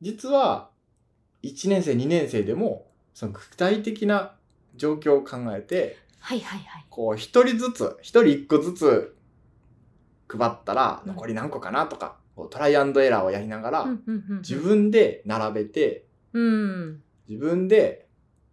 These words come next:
Speaker 1: 考えさせるんですよ。ちょっとお皿、<laughs> よ-、よ-、多めに用意することになったりするかもしれないけど、
Speaker 2: <laughs>
Speaker 1: そこはちょっと我慢して、
Speaker 2: うんうん。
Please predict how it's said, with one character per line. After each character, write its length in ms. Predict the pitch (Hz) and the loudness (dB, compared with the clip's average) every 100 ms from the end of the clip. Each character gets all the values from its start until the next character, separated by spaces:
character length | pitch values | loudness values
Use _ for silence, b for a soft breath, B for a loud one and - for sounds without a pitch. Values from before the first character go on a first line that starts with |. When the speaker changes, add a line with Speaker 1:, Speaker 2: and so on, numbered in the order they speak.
| _ _ _ _ | _ _ _ _
Speaker 1:
考 180 | - - 95 95 | -16 -10 -6 -6
え 80 | |
さ 100 | 92 | -8
せ 140 | - 90 | -12 -12
る 80 | 82 | -12
ん 80 | |
で 80 | 71 | -14
す 100 | - | -20
よ。 60 | - - | -16 -6
ち 60 | |
ょ 40 | 170 | -6
っ 100 | - | -4
と 140 | - 104 | 0 2
お 80 | 110 | 2
皿、 520 | 127 117 110 - - - B B | 0 2 0 -2 -8 -20 B B
<laughs> 240 | B _ | B _
よ-、 360 | 117 123 135 - - | 0 4 4 2 -8
よ-、 140 | - - - | -6 -6 -4
多 200 | 107 113 | 0 2
め 140 | 117 | 2
に 100 | 113 | 0
用 180 | 123 107 | 2 0
意 60 | |
す 140 | 101 113 | 0 -6
る 60 | |
こ 100 | 110 | -6
と 60 | 110 | -4
に 60 | 104 | -2
な 80 | |
っ 100 | 117 | -2
た 80 | - | -2
り 80 | 101 | -4
す 100 | 151 | -2
る 60 | 151 | 0
か 140 | - | 2
も 80 | 233 | 2
し 100 | - | 2
れ 80 | 196 | 2
な 80 | 180 | 2
い 60 | |
け 120 | 165 | 2
ど、 380 | 208 214 101 - | 2 4 2 -2
Speaker 2:
<laughs> 20 | |
Speaker 1:
そ 100 | _ - | _ 4
こ 80 | |
は 60 | 202 | 6
ち 60 | 147 | 6
ょ 40 | |
っ 20 | |
と 80 | 113 | 0
我 260 | 104 104 90 | -2 -2 -4
慢 40 | |
し 100 | 92 | -12
て、 220 | - 147 - | -2 2 2
Speaker 2:
う 40 | |
ん 40 | |
う 20 | 190 | 0
ん。 300 | 160 180 | -8 -16